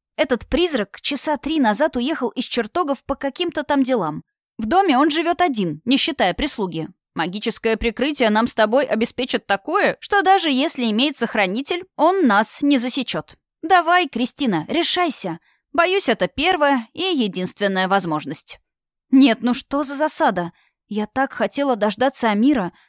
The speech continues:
но ведь и такой шанс упускать нельзя. После этого нападения хранителя я тем более должна узнать, в чем вообще дело. Вдруг в доме Ниброса удастся найти какие-нибудь зацепки.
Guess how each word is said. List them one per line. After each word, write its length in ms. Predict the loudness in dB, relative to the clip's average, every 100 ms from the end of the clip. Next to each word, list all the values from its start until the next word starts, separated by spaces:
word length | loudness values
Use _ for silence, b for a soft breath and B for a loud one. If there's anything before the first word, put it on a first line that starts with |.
| _ -2
но 180 | 2 2
ведь 180 | 2
и 20 | 2
такой 300 | 2 2 2
шанс 340 | 2 2 0
упускать 440 | -4 -4 -2 0
нельзя. 440 | 0 0 0 -4 -6 _ _ _ _
После 360 | -6 -4 -2 0
этого 280 | 0 0 0
нападения 580 | 0 0 2 2 2 0
хранителя 720 | 0 0 -2 -2 -2 -2 -6
я 200 | -2 -2
тем 260 | 0 -2 0
более 340 | 2 2 2
должна 400 | 2 0 0 -2
узнать, 500 | -2 -2 -2 -4 -8 _
в 40 |
чем 240 | -4 -2
вообще 320 | -2 -2 -4 -4
дело. 420 | -4 -4 -8 -16 _ _ _ -12
Вдруг 360 | -4 -4 -4
в 80 | -2
доме 280 | 2 4 4
Ниброса 500 | 2 2 0 0 -4
удастся 480 | -4 -2 -2 -2 -2
найти 320 | -2 -4 -6
какие-нибудь 640 | -6 -4 2 2 2 0
зацепки. 600 | -2 -2 -6 -6 -12 -12